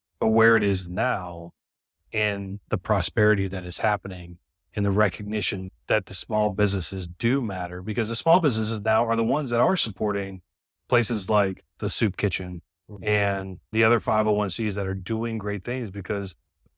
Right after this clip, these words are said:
Speaker 1: to make a community great, to make a community strong, to make a community viable and sustainable, it's about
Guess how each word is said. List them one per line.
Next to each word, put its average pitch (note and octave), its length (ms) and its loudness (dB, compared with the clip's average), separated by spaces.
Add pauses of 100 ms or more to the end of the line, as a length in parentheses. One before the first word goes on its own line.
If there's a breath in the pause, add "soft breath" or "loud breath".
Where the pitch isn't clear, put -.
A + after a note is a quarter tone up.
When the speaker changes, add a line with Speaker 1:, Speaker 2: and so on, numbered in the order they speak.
(120)
Speaker 1:
to C3+ 140 4
make C3 260 6
a C3 60 -8
community A#2+ 500 -4
great, F#2+ 640 0 (640)
to - 80 -10
make A#2 180 0
a A#2 60 -2
community G2+ 480 -4
strong, G2 800 2
to - 100 -12
make A2 160 -2
a G2+ 40 -4
community G2 600 -8
viable F#2+ 720 0 (260)
and G2+ 140 -6
sustainable, G#2 760 0 (480)
it's A2 160 -2
about G2+ 400 4